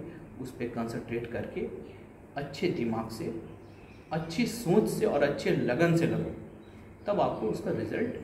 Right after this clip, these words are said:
हंड्रेड टेन परसेंट मिलेगा। और भी कोई क्वेरी हुआ ऐसा जो मुझे पता होगा तो कमेंट में लिखना, मैं उसका हंड्रेड परसेंट जवाब दूंगा। ये वीडियो अच्छा लगेगा तो इसको लाइक करो, शेयर करो,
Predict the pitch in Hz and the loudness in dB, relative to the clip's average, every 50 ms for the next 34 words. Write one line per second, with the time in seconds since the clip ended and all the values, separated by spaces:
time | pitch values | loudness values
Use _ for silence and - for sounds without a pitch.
0 | - - - - 170 185 196 - 226 220 - - - - - 147 147 147 - 123 | -10 -12 -10 -6 -4 -2 -2 0 0 0 0 -2 -4 0 2 2 2 4 2 0
1 | 113 113 98 95 90 80 76 76 - - - - - - - - - - - - | 0 0 -2 -4 -4 -6 -6 -8 -10 -12 -14 -14 -16 -18 -18 -18 -18 -18 -18 -14
2 | - - - 143 156 175 175 254 269 - 202 175 - - 139 123 113 117 117 113 | -4 2 6 8 8 10 10 10 10 10 10 8 8 8 6 4 4 4 2 -2
3 | 113 - - - - - - - 113 117 117 - 202 190 165 196 190 185 175 160 | -2 -4 -6 -8 -8 -10 -8 -4 -4 -4 -4 -2 -4 -4 -2 0 2 4 4 4
4 | - - - 123 - 131 107 101 - - - - - - 135 - 165 180 180 180 | 2 2 0 0 0 0 0 -2 -2 -4 -8 -6 0 0 2 4 4 4 4 4
5 | 170 160 156 - 233 214 - 180 180 165 151 - - 180 160 131 123 127 147 147 | 2 2 2 2 0 2 2 0 0 -2 -4 -4 -4 -4 -4 -2 -2 -2 -2 -2
6 | - 123 120 - 151 139 120 113 98 85 80 78 76 78 78 - - - - - | -2 -4 -4 -4 -2 -4 -2 -2 -2 -4 -4 -6 -8 -8 -10 -10 -12 -14 -14 -16
7 | - - - - - - - - - 117 135 131 135 135 139 147 151 - - - | -16 -16 -18 -18 -18 -18 -18 -12 -6 -4 -4 -2 0 0 4 4 4 4 4 2
8 | 139 131 131 135 131 - 131 139 - - - - - - - - - 120 117 - | 2 2 2 2 0 0 -2 -4 -4 -6 -10 -12 -14 -16 -16 -12 -10 -8 -8 -6
9 | - 135 107 107 110 131 139 127 131 143 139 143 147 - - 127 131 135 135 131 | -4 -4 -2 0 0 0 0 0 0 0 2 2 0 0 -2 -2 -2 -2 -2 -2
10 | 127 127 127 - | -4 -4 -4 -6